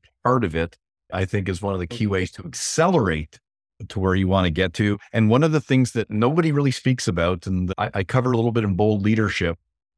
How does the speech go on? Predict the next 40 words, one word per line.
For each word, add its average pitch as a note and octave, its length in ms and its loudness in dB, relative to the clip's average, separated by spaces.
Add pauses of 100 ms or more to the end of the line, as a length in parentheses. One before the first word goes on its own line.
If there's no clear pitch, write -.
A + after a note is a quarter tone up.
(140)
is G2 440 0
one A#2+ 160 2
of C#3+ 80 2
the C#3 60 2
ways B2 260 2
to A2+ 80 -2
motivate G#2 500 2
people F#2+ 300 -2
is F#2 120 -2
what B2+ 160 2
are B2 80 2
the G#2+ 120 4
upsides F#2+ 520 2
is A#2 220 2
motivating, F#2 680 2 (240)
but A2 80 -2
what C#3+ 140 4
are G#3 60 4
the F#3+ 120 0
downsides G#2+ 800 0
to F#2+ 80 -4
doing G2+ 320 -4
nothing, G2 400 -2 (120)
to - 80 -10
status A2+ 480 -2
quo? A2 420 -2 (500)
And G#2+ 120 -2
if G#2+ 120 -4
you A2+ 80 0
wanna C#3+ 180 2
be D#3+ 100 0
a C#3+ 60 2
bold B2+ 300 0
leader, B2+ 340 2 (220)
you G#2+ 120 0
have C3 420 -4
to B2 100 -6
challenge A2+ 500 -2
status G2+ 400 -4
quo. - 380 -2